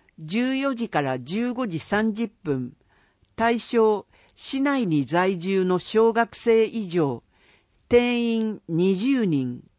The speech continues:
十三日日曜。あ、日曜日の仲良し広場。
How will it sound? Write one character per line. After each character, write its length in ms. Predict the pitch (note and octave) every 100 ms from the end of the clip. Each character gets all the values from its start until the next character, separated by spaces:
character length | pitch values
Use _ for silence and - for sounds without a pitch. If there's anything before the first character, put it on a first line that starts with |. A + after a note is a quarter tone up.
| _ _ _ _ _ _ _ _
十 400 | G#3+ D#3 G#3+ C4+
三 340 | C#4 D#4 D4 C4
日 300 | F#3+ - C#3
日 380 | C3+ C3+ - G3
曜。 340 | F#3 D3+ - _ _ _ _
あ、 240 | - G#3 - _ _ _ -
日 380 | E3+ - C4
曜 220 | C#4 C#4+ B3
日 140 | G3+
の 140 | D3
仲 300 | C3+ C3 -
良 180 | G#3 A3
し 280 | A3 - -
広 280 | A3+ G3 E3+
場。 200 | B2 A#2+